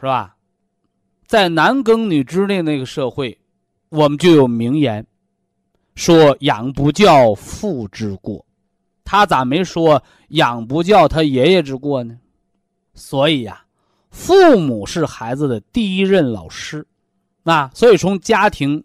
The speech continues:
教育来讲，父母对孩子的直接教育很重要。所以现在你像那个孤独症的儿童，是吧？那天我看个新闻报道，吓我一跳啊，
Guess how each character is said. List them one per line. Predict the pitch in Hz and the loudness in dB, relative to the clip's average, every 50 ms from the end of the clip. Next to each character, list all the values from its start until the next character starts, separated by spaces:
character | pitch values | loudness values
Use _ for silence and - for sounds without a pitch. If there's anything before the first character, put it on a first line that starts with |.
| _ | _
教 | _ - 247 233 190 165 | _ 0 4 4 4 4
育 | 143 | 2
来 | 123 110 113 120 | -2 -6 -8 -10
讲， | 117 - 107 - _ _ _ _ _ _ _ _ _ | -10 -12 -16 -18 _ _ _ _ _ _ _ _ _
父 | _ - - - 277 285 247 | _ -16 -8 -2 0 2 2
母 | 175 139 113 95 98 | 0 -2 -6 -8 -4
对 | 143 147 127 | -4 -4 -4
孩 | - - - 113 120 | -4 -8 -12 -12 -10
子 | 127 123 | -10 -10
的 | 113 101 | -10 -10
直 | - - 131 143 | -8 -8 -6 -6
接 | 135 131 123 | -4 -6 -8
教 | 120 135 127 113 | -6 -8 -10 -12
育 | 101 | -12
很 | - - - 104 95 | -16 -20 -20 -16 -10
重 | 143 139 131 | -8 -6 -6
要。 | 151 156 _ _ _ _ _ _ _ _ _ _ _ _ _ | -6 -8 _ _ _ _ _ _ _ _ _ _ _ _ _
所 | - - 175 185 | -8 -2 0 0
以 | 175 | 0
现 | 147 - 185 170 | 0 0 -2 0
在 | 165 180 175 165 | 0 2 0 0
你 | 147 135 123 | 0 -4 -8
像 | 120 151 151 | -8 -10 -10
那 | 147 147 | -8 -8
个 | 139 131 | -10 -10
孤 | - - 196 208 208 | -12 -12 -12 -12 -10
独 | 165 160 165 | -8 -8 -6
症 | 160 214 214 185 | -4 -2 -2 0
的 | 156 | 0
儿 | 127 117 131 143 | 2 2 2 2
童， | 123 113 110 110 - _ _ _ _ _ _ _ _ _ | 0 -2 -8 -12 -14 _ _ _ _ _ _ _ _ _
是 | - | -8
吧？ | 143 135 135 | -6 -4 -2
那 | 156 156 | -2 -2
天 | 139 156 143 | 0 0 -2
我 | 131 | -2
看 | - - - 156 | -4 -4 -4 -4
个 | 143 131 | -4 -4
新 | - - 156 147 | -6 -6 -6 -6
闻 | 135 135 | -4 -4
报 | 151 156 139 | -2 -2 -2
道， | 143 151 135 | -2 -2 -4
吓 | 110 - 160 139 127 | -4 -6 -6 -6 -4
我 | 117 | -6
一 | 120 | -6
跳 | 127 - - 147 143 131 | -8 -6 -4 -2 -2 -2
啊， | 110 98 - _ | -4 -6 -14 _